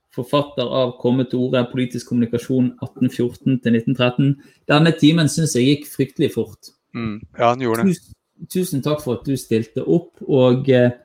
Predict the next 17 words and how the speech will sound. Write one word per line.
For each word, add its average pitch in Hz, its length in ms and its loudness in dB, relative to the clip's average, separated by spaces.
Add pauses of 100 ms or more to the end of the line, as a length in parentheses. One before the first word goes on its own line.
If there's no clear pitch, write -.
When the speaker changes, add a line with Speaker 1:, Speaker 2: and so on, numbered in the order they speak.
(360)
Speaker 1:
jeg 123 520 0
synes 139 200 -4
folk 143 140 0
skal 117 220 -4
gå 127 220 4
og 120 180 0
låne 120 180 2
seg 117 160 -4
denne 117 160 0
på 117 100 -4
biblioteket, 143 680 -2
eller 117 240 -2
kjøpe 117 320 -4
den 110 100 -2
selv. 110 440 -8 (340)
Det 117 140 0
er 120 180 -2